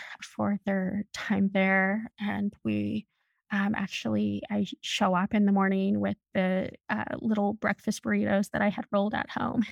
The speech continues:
<laughs> And we show up and there are six hundred people waiting for us to start. And it was beautiful. And it was just incredible. We had local Miwok youth, local Native youth,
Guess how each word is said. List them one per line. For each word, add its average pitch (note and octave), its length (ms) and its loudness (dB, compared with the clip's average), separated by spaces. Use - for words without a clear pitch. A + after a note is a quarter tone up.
<laughs> G#3+ 160 2
And G#3+ 260 4
we A3 120 6
show A#3+ 220 4
up D#4 120 4
and A#3+ 220 6
there G#3 480 6
are G#3+ 260 4
six - 320 -6
hundred A#3+ 380 4
people A3+ 560 2
waiting G#3+ 300 6
for G#3 200 4
us G3 220 2
to - 120 0
start. - 400 2
And A3 160 0
it A#3+ 120 -4
was G#3+ 360 -6
beautiful. - 840 0
And A3 240 0
it C#4 120 -4
was A3+ 480 -2
just - 480 0
incredible. G#3 640 2
We G#3+ 120 0
had G3+ 360 0
local G#3 640 2
Miwok G#3 380 4
youth, G#3 400 0
local G3+ 340 0
Native G3+ 340 0
youth, G3+ 380 -2